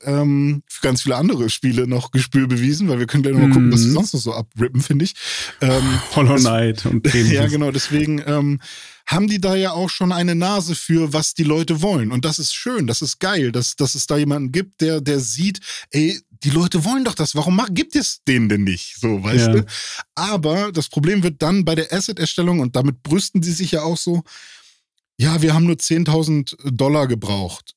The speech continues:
Speaker 1: um, um das zu bauen. Wir haben uns das beigebracht, während wir, ähm, äh, entwickelt haben. Also es war Learning by Doing.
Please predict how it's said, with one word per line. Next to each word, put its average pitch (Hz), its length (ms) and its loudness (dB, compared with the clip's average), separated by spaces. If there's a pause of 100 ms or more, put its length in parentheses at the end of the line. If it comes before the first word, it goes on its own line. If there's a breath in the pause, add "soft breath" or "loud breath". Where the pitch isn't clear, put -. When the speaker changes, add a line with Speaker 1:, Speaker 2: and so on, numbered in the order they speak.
Speaker 1:
um, 123 220 2
um 120 120 0
das 120 240 -2
zu 110 120 -6
bauen. 87 440 -4 (340 loud breath)
Wir 123 180 0
haben 151 120 4
uns 147 120 2
das 139 140 -2
beigebracht, 123 720 0
während 120 320 0
wir, 117 420 0
ähm, 113 440 -2 (100)
äh, 117 180 -12 (180)
entwickelt 131 380 0
haben. 107 340 0
Also 107 200 -2
es 107 100 -2
war 127 100 0
Learning 127 280 2
by 120 100 -2
Doing. 110 400 -2